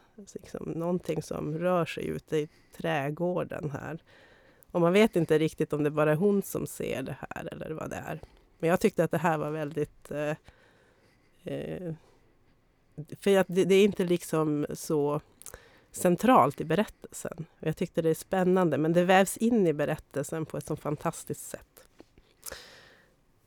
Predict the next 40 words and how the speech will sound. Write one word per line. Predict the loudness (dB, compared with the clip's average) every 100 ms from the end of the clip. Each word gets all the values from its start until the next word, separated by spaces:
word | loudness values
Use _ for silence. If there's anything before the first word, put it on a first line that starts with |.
| _ _ _
Och | -8 6
Noria | 8 10 8
har | 8 6
en | 4
bästa | 0 -2
vän | -4 -4
som | -4 -4
heter | -6 -8
Sanja. | -2 2 4 4 4 4 4
Och |
Sanja | 2 2 4 4 4
då, | 4 2 0 -6
hon | -4 0 2
är | 2 0 -4 -8 -12
lite | -8 -4 -4
av | -4
en |
självlärd | -4 2 2 2 0 -2 0
uppfinnare | 2 0 0 2 6 6 4 0 -2 -4 -4 -14
eller | -4 0
ingenjör. | 2 2 0 0 2 2 2 2
Hon, | 4 4 2 -2 -20 -20 -20 _ -4
hon | 0 4
kan | 4
ta | 8 8
gamla | 8 4 2
saker | 2 2 2 0 -4
och | 0
laga | 2 2 2 2 0
dem | 0 -2
och | -4
få | -4
dem | -4
att | -4 -4
fungera. | -2 0 -2 -2 -4
Till | -4 -2
exempel | 0 2 0 -2
så | -2
har | 0 2
de, | 2 -2